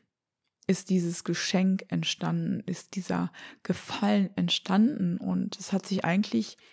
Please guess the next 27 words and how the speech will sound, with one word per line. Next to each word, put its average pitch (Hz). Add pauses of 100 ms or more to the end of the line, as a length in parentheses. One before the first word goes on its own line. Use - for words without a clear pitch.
(480)
sich -
nie 196
richtig 190
gut 208 (120)
angefühlt, 190 (380)
dieses 196
dann 208
anzunehmen. 180
Und 180 (400)
vielleicht 202
kennst 196
du 196
das 190
selber 180
von 175
dir 233 (680)
und 185 (500)
ja, 202
da 180 (600)
wünsche 240
ich -
mir, 185
wenn, 180 (560)
wenn 196
wir 196
alle 262
mal 202